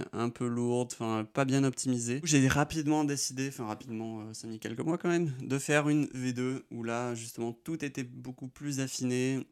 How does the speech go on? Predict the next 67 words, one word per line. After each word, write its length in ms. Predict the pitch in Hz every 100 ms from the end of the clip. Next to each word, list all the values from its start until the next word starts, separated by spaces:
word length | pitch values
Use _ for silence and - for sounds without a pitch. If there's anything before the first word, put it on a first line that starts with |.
| -
Euh, 240 | 104 107 107
j'ai 180 | 110 110
oublié 340 | 117 123 127
les 140 | 123
chanfreins 500 | 117 120 117 - 117 135
au 80 | 117
niveau 180 | 110
des 120 | 110 107
perçages. 480 | 110 - 117 120 -
Et 220 | 120 117
du 160 | 110 107
coup, 180 | 135
voilà, 380 | 135 110 104 98
ça 220 | - - 113
c'est 180 | -
la 220 | 104 101 104
Flex 260 | 117 -
One 140 | 123 110
V 160 | 110
deux. 340 | 107 104 117 -
Et 160 | 113 110
j'ai 300 | 110 117 113
mod-, 200 | 117 117
ce 120 | -
que 80 | 131
j'ai 120 | 123
modifié 440 | 127 123 123 - 143
du 100 | 127
coup, 80 |
parce 140 | 135 123
que 100 | 120
je 60 |
l'ai 80 | 110
quand 80 | 127
même 100 | 139
modifié 400 | 143 131 123 135
la 240 | 127 113
Flex 220 | 110 110 120
One 80 |
V 100 | 117
deux, 120 | 117 143 - - - -
mais 180 | 127 127
au 140 | - 131
niveau 260 | 131 147
des 180 | 131 127
supports 400 | - 139 135 127
du 140 | 120
T 100 | 117
P 100 | 117
U. 180 | 117 117
Le 160 | 120 120
devant 320 | 120 131 160
du 320 | 156 123 120
T 140 | - 127
P 120 | 135
U, 120 | 151
il 60 | 160
me 60 | 127
semble, 240 | 151 156
il 120 | 120 113
était 220 | - 117 _ -
pas 100 | - -
comme 160 | 139
ça, 240 | 127 120 139
à 80 | 120
mon 160 | 113 113
avis. 260 | 110 123